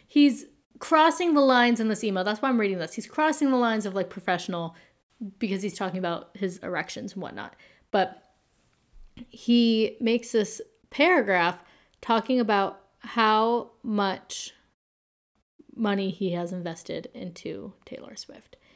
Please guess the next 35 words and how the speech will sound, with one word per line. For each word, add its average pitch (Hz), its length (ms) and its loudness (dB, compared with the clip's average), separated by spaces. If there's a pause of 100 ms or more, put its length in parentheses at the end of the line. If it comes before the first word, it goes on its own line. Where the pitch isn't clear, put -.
(460)
In 233 120 4
just 226 240 2
one 277 220 6
paragraph 202 480 0
about 175 300 -4 (240)
his 185 160 -6
spending 165 440 -2
for 170 140 -6
the 170 80 -4
Taylor 165 320 -6
Swift - 300 -12
project, - 460 -14
he 208 120 -6
says, - 340 -8 (300)
"Here's 302 240 2
the 302 80 0
short 175 320 0
story. - 420 -12 (200)
There's 254 180 10
an 247 100 4
excess 285 540 -2
of 202 180 -4
a 190 60 -4
hundred 247 300 -4
and 269 120 0
fifty 220 280 -4
thousand 202 420 2
dollars 175 380 2
of 156 80 -10
hard 277 360 4
dollars 208 440 2
spent 220 280 0
on 190 140 -4
travel, 220 680 -2
lessons, 196 420 -2